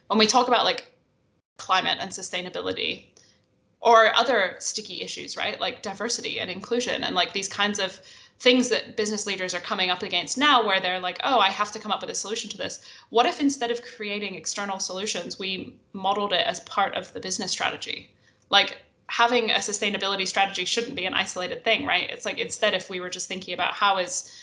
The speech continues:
how is my business at every level supporting my principles, which include doing less harm to the planet and doing more good. Um, and I think similarly within a team, like, culturally making sure that there is a space for these conversations about emotions,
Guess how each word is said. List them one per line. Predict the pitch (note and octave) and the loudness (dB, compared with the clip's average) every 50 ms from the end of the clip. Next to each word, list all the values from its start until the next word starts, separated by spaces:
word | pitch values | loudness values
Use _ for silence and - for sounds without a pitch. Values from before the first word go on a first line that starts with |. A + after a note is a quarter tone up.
| - - | -20 -8
how | - - A#3+ A#3+ A#3+ | 2 4 6 6 6
is | A#3 A#3 | 6 4
my | A3+ G#3 G3+ | 4 0 0
business | G3+ G3+ F#3+ G#3 G3 F#3+ F#3 - | 0 -4 -8 -8 -8 -8 -6 -8
at | - - | -4 -4
every | F#3 F#3 F#3 F#3+ F#3 | -4 -4 -4 -8 -6
level | F3+ F3+ F#3 F3+ - - F#3+ | -2 -4 -4 -4 -4 -8 -8
supporting | F#3 - - D3 - - - A3 G#3 G3+ F#3+ | -6 -6 -8 -8 -8 -4 -2 0 0 0 -2
my | F3+ F3 F3+ | -2 -4 -6
principles, | - - - A#3+ B3 A#3+ - - - F3+ - E3+ F3+ G#3+ A3+ - - - _ _ _ _ _ | -6 -6 -2 -2 -2 -2 -2 -6 -6 -4 -4 -2 -4 -4 -6 -8 -12 -14 _ _ _ _ _
which | - G3+ G3+ - | -4 0 0 0
include | G#3 F#3+ F#3 - - - A#3 A3+ G#3+ F#3+ F3+ F3 F#3 G3+ G#3+ - - | 0 0 -4 -6 0 4 6 6 6 6 4 0 -2 -4 -6 -4 -2
doing | - F#3+ F#3 F#3 | -2 0 0 0
less | F#3 F3 F3+ F3 - | 0 0 0 -2 0
harm | - F3 E3 - - | -2 -2 -2 -2 -4
to | - | -8
the | F3+ E3 | -8 -8
planet | - - E3+ E3 E3+ - - | -6 -4 -4 -2 0 0 0
and | - F3+ | 0 -2
doing | F3+ F3+ F3 E3+ | -2 -4 -4 -4
more | E3+ E3+ F3 | -4 -6 -6
good. | E3+ - F3 D3+ - - - - - - - - - - - _ - | -2 0 0 0 0 -2 -8 -16 -16 -16 -14 -14 -14 -16 -14 _ 2
Um, | G3 G3+ G3 F#3 F3 - - - | 4 6 6 6 4 2 -2 0
and | - G#3 | 0 2
I | F#3+ G3 | 2 2
think | F#3+ - G#3 G3 | 0 -2 -6 -6
similarly | - - G#3 G3+ F#3+ F#3 F3+ F3+ F#3 F3+ | -6 -6 -4 -2 0 0 0 0 0 -2
within | F3+ F#3 F3+ F3+ F3+ | -2 -2 -4 -4 -4
a | F3 E3+ | -4 -2
team, | - - - A#3 A3 G3+ G3 | -2 0 0 2 0 0 0
like, | F#3 F3+ F3 D#3+ - - | 2 0 0 0 -2 -8
culturally | - - G#3+ G#3 G#3+ G#3+ - A3 G3 F#3+ F#3 F3+ | -6 -4 -2 -2 -2 -2 -2 -2 -2 0 -2 -2
making | F3+ F3+ E3+ E3+ - F#3+ F#3 | -2 -2 -4 -4 -6 -6 -4
sure | - - - G3+ F#3+ F#3 F#3 F#3 | -4 -4 -2 2 4 4 4 4
that | F3+ F3+ F3 - | 4 0 0 0
there | F3+ F#3 F#3+ | 2 2 2
is | F3+ F3+ - | 2 0 -2
a | F3+ | -2
space | - - - G#3 F#3+ F#3+ F#3+ - - | -2 -2 2 2 2 2 2 0 -4
for | - G3+ F#3 F3+ F3+ | -2 -2 -2 -2 -2
these | F3+ F3+ F3 | -2 -4 -6
conversations | - - G3 F3+ F3+ F3+ - - E3+ E3+ - F3+ F#3 G3+ A3 G#3+ | -6 -4 -4 -4 -4 -4 -4 -4 -2 -2 -2 -2 -2 -2 -2 0
about | F#3 F3+ E3+ E3 | 2 2 2 2
emotions, | E3 E3 E3 F3 E3+ - - G3 A3+ A#3+ B3+ B3+ - - - | 2 0 -2 -2 -2 -2 -2 0 2 2 2 2 2 -2 -6